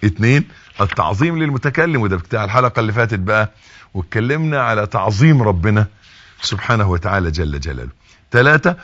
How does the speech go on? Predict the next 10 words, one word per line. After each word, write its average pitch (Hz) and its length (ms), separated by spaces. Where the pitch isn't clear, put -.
حضور 180 440
القلب 165 520
وترك 113 440
حديث 92 400
النفس، - 440
ان 90 140
لازم 123 420
يبقى 92 240
القلب 123 420
حاضر 92 500